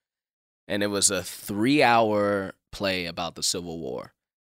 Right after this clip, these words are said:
Um, and I was a lead character in that, and I was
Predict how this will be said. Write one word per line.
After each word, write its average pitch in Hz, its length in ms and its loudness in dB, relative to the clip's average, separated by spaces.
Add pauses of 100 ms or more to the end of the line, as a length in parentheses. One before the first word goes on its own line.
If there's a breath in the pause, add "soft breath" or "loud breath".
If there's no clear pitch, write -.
(140)
Um, 107 400 4
and 107 220 2
I 117 100 6
was 127 140 4
a 127 60 0
lead 123 260 2
character 113 320 2
in 85 60 -4
that, 87 180 -2
and 87 120 -6
I 104 160 4
was 104 1000 2